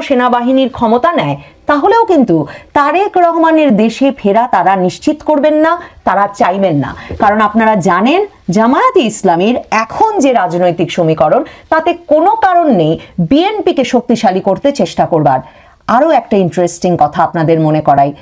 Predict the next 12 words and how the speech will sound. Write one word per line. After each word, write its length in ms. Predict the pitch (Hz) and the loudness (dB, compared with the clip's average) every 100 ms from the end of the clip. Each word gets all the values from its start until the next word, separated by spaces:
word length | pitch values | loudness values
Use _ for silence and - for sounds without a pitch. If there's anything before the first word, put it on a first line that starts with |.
| - - | -8 -4
আপনাদের 320 | 214 220 214 202 | -2 0 2 2
মনে 160 | 185 220 240 | 2 2 0
থাকবে 260 | 254 247 359 - - 202 | -2 0 -2 -4 -4 0
জামায়াতে 400 | 247 294 349 359 262 | 0 0 0 0 0
ইসলামীর 400 | - 247 247 240 208 | 0 0 2 2 0
আমির 260 | 208 240 320 302 | 2 2 2 0
শফিকুর 440 | - 262 349 320 208 165 | -2 0 0 0 0 0
রহমান 320 | 165 175 254 320 - - 214 | 0 0 -2 -6 -16 -4 -2
এপ্রিল 300 | 277 - 349 302 | -2 0 2 2
মাসের 280 | 233 - 240 - | 2 0 -4 -2
শেষে 300 | 226 202 320 403 - 165 | -4 -2 0 -2 -2 -2
নায়েবে 340 | 202 277 220 | 0 2 0